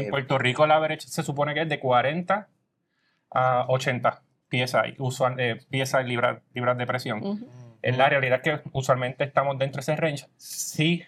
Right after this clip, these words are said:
Speaker 1: eh, <laughs> bien, ¿verdad? Bien, bien chistoso. Casi siempre en, en lugares más rurales es mucha la presión.
Speaker 2: Ujú.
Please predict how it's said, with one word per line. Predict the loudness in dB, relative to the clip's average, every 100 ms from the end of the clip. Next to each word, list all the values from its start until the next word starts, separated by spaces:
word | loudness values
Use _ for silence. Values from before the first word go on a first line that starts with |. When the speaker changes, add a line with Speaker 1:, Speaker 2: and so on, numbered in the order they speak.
| _ -2
Speaker 1:
eh, | 0 0 -2
<laughs> | -4 -4
bien, | -2 -2 -2
¿verdad? | 0 0 0
Bien, | -2 -6 -4
bien | -4
chistoso. | -4 -4 -2 -2
Casi | -2 -2
siempre | -2 -2 -2 -2
en, | -6
en | -6 -4
lugares | -2 -2 -2
más | -2 -4
rurales | -2 0 0 -2 -8 _ _ _ _ _ _ _ _ _ _
es | -4
mucha | 0 0 2
la | 0
presión. | -2 -6 -6
Speaker 2:
Ujú. | -4 -4 -6